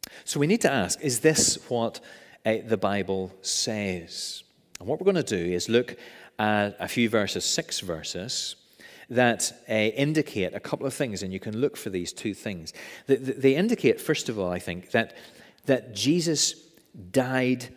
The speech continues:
for his people, not just in a general sense for everybody, but for his people.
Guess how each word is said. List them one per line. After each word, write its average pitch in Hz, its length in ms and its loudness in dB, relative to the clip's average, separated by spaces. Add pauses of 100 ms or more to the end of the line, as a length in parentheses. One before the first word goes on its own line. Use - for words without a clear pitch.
for 117 360 0
his 98 320 -2
people, - 680 -6 (720)
not 117 380 -8
just 123 240 0
in 104 80 2
a 95 80 0
general 110 380 -4
sense 107 240 -6
for - 140 -6
everybody, 98 360 -2
but - 180 -8
for 92 200 -6
his 90 160 -8
people. 98 440 -12